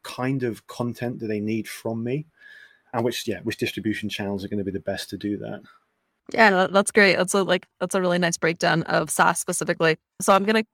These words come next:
Speaker 2: like, ask that same question for consulting, right? So, like, to me, there's a few different core, like, consulting models of, there's, like, the agency model, and then there's kind of, like, the solopreneur type, type model. So let's first, like, walk through consulting. If you have, like, an agency style business,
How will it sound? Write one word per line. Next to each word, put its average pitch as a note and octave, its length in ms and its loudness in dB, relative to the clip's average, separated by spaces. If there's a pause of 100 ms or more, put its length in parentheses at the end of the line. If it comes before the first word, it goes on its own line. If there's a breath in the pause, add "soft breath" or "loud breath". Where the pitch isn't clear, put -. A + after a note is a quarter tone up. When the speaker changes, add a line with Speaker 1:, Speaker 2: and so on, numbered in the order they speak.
Speaker 2:
like, F3 180 2
ask F3+ 200 4
that E3+ 140 2
same F#3 200 0
question F#3 400 -2
for E3+ 260 0
consulting, F3 760 -6
right? F3 260 0
So, F3 120 -4
like, E3 180 -2 (300 soft breath)
to F#3 80 -4
me, G3+ 80 0
there's F#3+ 180 0
a F3 40 -2
few F3+ 200 -2
different E3 400 0
core, E3+ 360 0
like, E3+ 120 0
consulting F3 440 -6
models E3+ 340 -2
of, D#3+ 140 -4 (240)
there's, E3+ 140 -6
like, E3 120 -2
the - 120 -6
agency F3+ 440 -2
model, E3+ 400 -2 (260)
and F3+ 160 -2
then E3 140 0
there's E3 220 -4
kind F3+ 140 -6
of, D#3+ 60 -8
like, E3 140 -8
the F3 60 -6
solopreneur F3 1000 -6
type, - 280 -6 (260)
type F3 200 -2
model. F3 340 -4
So - 240 -2 (320 soft breath)
let's F#3 340 0
first, G3 320 -2
like, F#3 160 -2
walk F3 240 2
through F3+ 320 0
consulting. F3 600 -6
If E3 100 -12
you - 60 -2
have, F3 80 -2
like, E3+ 120 -8
an E3 120 -8
agency E3+ 720 -2
style E3+ 480 0
business, E3+ 580 -6